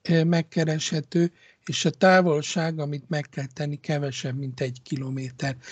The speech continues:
Ebből is lehet, ö, ki lehet indulni, és erre is lehet keresni egyébként.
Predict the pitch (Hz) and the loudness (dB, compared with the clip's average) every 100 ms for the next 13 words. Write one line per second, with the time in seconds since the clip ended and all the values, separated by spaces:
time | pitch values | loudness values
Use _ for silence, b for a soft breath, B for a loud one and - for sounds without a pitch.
0 | B - - 208 214 185 160 - 175 160 | B -2 4 6 8 6 4 2 4 4
1 | 156 - - 151 147 147 b b b b | 2 -2 -2 0 0 -2 b b b b
2 | B B - - 180 170 147 - 180 202 | B B -20 0 2 4 0 0 2 4
3 | 220 214 202 175 196 170 156 139 - 143 | 6 6 6 4 2 2 0 -4 -4 -4
4 | 131 135 - 139 139 127 - 135 131 135 | -4 -6 -8 -8 -6 -10 -8 -8 -8 -10
5 | 139 _ - 135 _ | -12 _ -14 -14 _